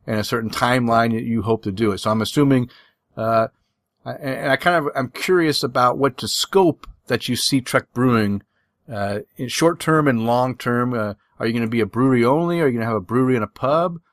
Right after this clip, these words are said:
Are you gonna do any packaging or, you know, eventually do packaging of, uh, you know, cans and bottles? Are you gonna, uh, you know, eventually, uh, uh, o-, offer food, um, et cetera?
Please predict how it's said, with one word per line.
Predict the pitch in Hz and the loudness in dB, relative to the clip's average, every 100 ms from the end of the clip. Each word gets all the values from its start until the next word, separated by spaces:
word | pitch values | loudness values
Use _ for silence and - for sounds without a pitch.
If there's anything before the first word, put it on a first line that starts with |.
| _ - | _ -6
Are | |
you | 113 | -4
gonna | 113 | -4
do | 107 127 | -2 -2
any | 117 | -2
packaging | - 107 131 151 135 151 156 165 - _ _ - | -4 -4 -2 -4 -2 -2 -2 -4 -8 _ _ -4
or, | 113 110 104 | 0 0 -4
you | 139 | -6
know, | 110 110 | -4 -4
eventually | 117 127 123 | -4 -4 -4
do | 113 110 | -6 -6
packaging | 127 123 127 127 127 | -2 -2 -4 -6 -2
of, | 120 113 104 | -2 -2 0
uh, | 107 104 - | -2 -2 -6
you | |
know, | 104 | -8
cans | 98 123 120 113 | -4 -2 0 0
and | 101 | 2
bottles? | 107 123 135 139 143 - _ _ - | 4 4 2 0 -2 -6 _ _ -2
Are | 117 | 2
you | 120 117 | 2 2
gonna, | 113 120 - | 0 -2 -6
uh, | 113 107 - - _ | -6 -6 -8 -14 _
you | 131 | -10
know, | 104 104 | -6 -6
eventually, | 110 107 120 123 - 120 120 113 110 | -6 -4 -2 -2 -2 0 2 2 2
uh, | 107 104 - _ _ _ - | 0 -2 -6 _ _ _ -10
uh, | 107 - 113 113 | -8 -2 0 0
o-, | - | 0
offer | 117 - 110 | 0 0 -4
food, | - 143 151 156 160 151 _ _ _ - | 0 2 4 4 2 0 _ _ _ -6
um, | 110 113 110 113 | 0 2 2 0
et | 175 - | -2 0
cetera? | 160 117 98 110 | 2 2 0 -6